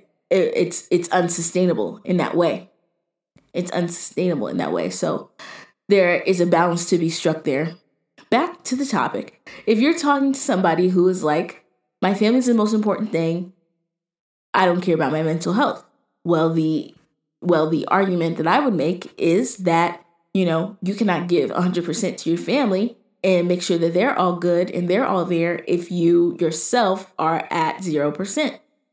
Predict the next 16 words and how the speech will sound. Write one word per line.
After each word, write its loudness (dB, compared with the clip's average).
Sure, 2
you 2
might 0
be -4
there 0
<laughs> -2
and 2
you 2
might 0
be -2
taking -2
them -2
to -2
all 0
their 0
appointments, -6